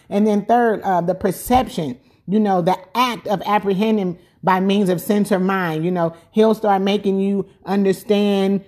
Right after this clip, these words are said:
or, or what, what should be understand. He's making you perceive it wrong. So instead of discerning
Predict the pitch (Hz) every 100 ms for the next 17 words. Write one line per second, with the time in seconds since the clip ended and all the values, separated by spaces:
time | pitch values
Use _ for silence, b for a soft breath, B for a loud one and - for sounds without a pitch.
0 | _ - 180 170 190 170 151 160 - 180
1 | 208 185 208 202 - 294 214 202 196 180
2 | 170 - 185 180 226 208 214 196 196 208
3 | - 180 - 220 214 175 165 185 202 170
4 | 135 B B - 226 214 - 214 214 175
5 | 165 139 190 247 254 170 165